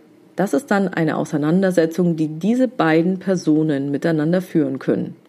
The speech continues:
Und da sollten Sie sich nicht unnötig in die Schusslinie bringen, sondern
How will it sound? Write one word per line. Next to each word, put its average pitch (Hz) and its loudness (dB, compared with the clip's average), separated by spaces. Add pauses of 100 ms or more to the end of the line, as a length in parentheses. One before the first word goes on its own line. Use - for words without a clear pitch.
(440)
Und 175 2
da 254 2
sollten 196 2
Sie 185 0
sich 170 0
nicht 156 -2
unnötig 220 2
in 165 0
die 180 2
Schusslinie 165 0
bringen, 135 -2
sondern 143 -2